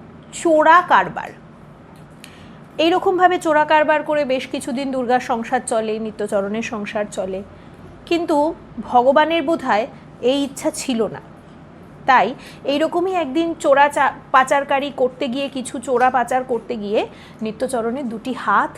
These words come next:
ট্রেনে কাটা পড়ে। এই প্রসঙ্গে আমি তোমাদেরকে বলবো গল্পের নাম জটায়ু কেন হলো। প্রসঙ্গক্রমে যদি আলোচনা করতে যাই, আমরা প্রত্যেকে জানি রাবণ যখন সীতাকে হরণ করেন,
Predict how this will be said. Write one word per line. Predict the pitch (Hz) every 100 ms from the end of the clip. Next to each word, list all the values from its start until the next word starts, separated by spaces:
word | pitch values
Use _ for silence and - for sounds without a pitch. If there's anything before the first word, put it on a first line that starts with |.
| -
ট্রেনে | - 190 208 320 - -
কাটা | 208 208 175 -
পড়ে। | - - - - - - - - - - - - - - - - -
এই | 311 339
প্রসঙ্গে | 381 349 392 392
আমি | 381 359
তোমাদেরকে | 330 302 302 302 320
বলবো | 247 254 247 208 240 - - - - -
গল্পের | 240 254 262 311
নাম | 302 302 285
জটায়ু | 247 220 254 285
কেন | 285 226 226
হলো। | 196 175 175 - - - - - - - - - - -
প্রসঙ্গক্রমে | 254 294 320 339 349 339 339
যদি | 339 320
আলোচনা | 247 247 302 302
করতে | 302 302 302
যাই, | 247 226 247
আমরা | 233 240
প্রত্যেকে | 233 233 277 - 262
জানি | 220 175 233 392 - - - - - - -
রাবণ | 226 233 226 311 339
যখন | 349 339 349
সীতাকে | - 277 277 311
হরণ | 247 226 233 277
করেন, | 254 190 175